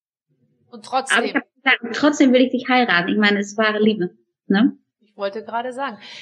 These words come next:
Speaker 1: Jetzt, äh, ganz kurz nur, weil auch das habe ich in der Presse gelesen. Ihr müsst ja natürlich so wie ganz viele andere Paare, als ich die ersten Nachrichten gehört habe, Menschen müssen Geburtstage, Taufen, was auch immer absagen und Hochzeiten,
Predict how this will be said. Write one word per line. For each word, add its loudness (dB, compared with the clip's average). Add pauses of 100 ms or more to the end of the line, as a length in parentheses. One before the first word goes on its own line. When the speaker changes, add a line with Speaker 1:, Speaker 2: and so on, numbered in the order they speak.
Speaker 1:
Jetzt, -6
äh, 0
ganz -2
kurz -4
nur, -2
weil 4
auch -2
das 2
habe 2
ich -4
in -4
der 2
Presse -4
gelesen. -2
Ihr 0
müsst -6
ja -2
natürlich -2
so -8
wie -4
ganz -4
viele -2
andere -4
Paare, -2
als -2
ich -6
die -4
ersten 0 (260)
Nachrichten -2
gehört 2
habe, 0
Menschen -2
müssen -6 (220)
Geburtstage, 0
Taufen, 0
was -2
auch -4
immer 0
absagen 0
und -10
Hochzeiten, -4